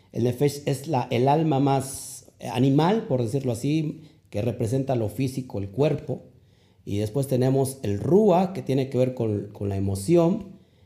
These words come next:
Y después tenemos, eh, la neshama, que tiene que ver con el alma más elevada. El alma donde está, eh, el hombre donde está el conocimiento del Eterno. Y entonces esta alma,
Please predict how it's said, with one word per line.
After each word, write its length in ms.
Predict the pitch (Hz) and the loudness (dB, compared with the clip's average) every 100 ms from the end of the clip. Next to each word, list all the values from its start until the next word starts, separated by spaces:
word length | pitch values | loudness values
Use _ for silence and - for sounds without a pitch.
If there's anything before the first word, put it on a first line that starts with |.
| _ | _
Y 120 | - 104 | -6 -4
después 380 | 107 143 139 | -2 -2 0
tenemos, 540 | 139 127 135 139 131 - | 2 2 2 2 -2 -8
eh, 680 | - 95 95 92 92 95 - - | -4 -2 0 -2 -4 -8 -14 -6
la 160 | 98 | -2
neshama, 680 | 101 98 - 101 120 156 165 | 0 -2 -2 0 0 0 -2
que 80 | 120 | -2
tiene 280 | 127 127 127 | -2 -2 -2
que 80 | |
ver 120 | 120 123 | -4 -2
con 180 | 113 | -2
el 100 | 107 | -2
alma 260 | 113 123 117 | -2 -2 -2
más 320 | 113 123 123 - | -2 -2 -6 -8
elevada. 680 | 110 98 98 104 101 87 - _ _ _ _ _ | -6 -4 -4 -4 -6 -10 -18 _ _ _ _ _
El 180 | 101 107 | -6 -2
alma 400 | 135 135 143 120 | 0 2 0 -2
donde 220 | 117 113 | -4 -2
está, 360 | 101 - 131 110 | -4 -6 -6 -6
eh, 520 | - 113 98 98 98 - | -6 -4 -4 -4 -8 -8
el 160 | 107 | -2
hombre 220 | 123 135 131 | 0 2 2
donde 140 | 117 | 2
está 140 | 139 | 0
el 140 | 139 131 | -2 0
conocimiento 1160 | 127 110 - 110 113 139 160 170 202 214 - - - - _ | -2 -2 -4 -4 0 2 2 0 -4 -6 -8 -18 -20 -20 _
del 260 | - 113 110 | -4 0 0
Eterno. 720 | 107 139 143 147 175 208 - - _ - | 0 2 2 4 2 0 -6 -16 _ -14
Y 140 | - 107 | -2 0
entonces 640 | 120 120 151 160 151 - | 0 0 0 0 -2 -2
esta 340 | 151 131 139 131 - | -4 -2 -2 -2 0
alma, 800 | 143 180 196 175 160 214 - | 2 4 4 4 2 -2 -8